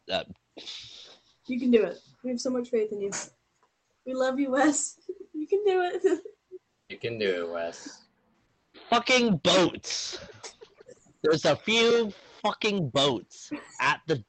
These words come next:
Speaker 1: docks. You run towards the, the harbor house, I guess.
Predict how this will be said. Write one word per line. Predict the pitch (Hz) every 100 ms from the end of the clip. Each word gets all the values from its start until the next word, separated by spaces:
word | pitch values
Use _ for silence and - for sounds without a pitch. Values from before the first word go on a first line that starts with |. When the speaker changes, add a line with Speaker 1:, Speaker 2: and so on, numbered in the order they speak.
| -
Speaker 1:
docks. | 160 120 - _ - - - _ _ _ _ _ - _ _ _ -
You | 113 113 107
run | 151 175 175
towards | 170 139 131 127 123 - - _ _ _ _ _ _ _ _ _ _ _
the, | 113 101 95 85 90
the | 85
harbor | - 127 135 131 120 117 123 120 _ _ _ _ _ _ _ _ _ -
house, | 117 107 87 - - - _ -
I | 104
guess. | 98 85 - -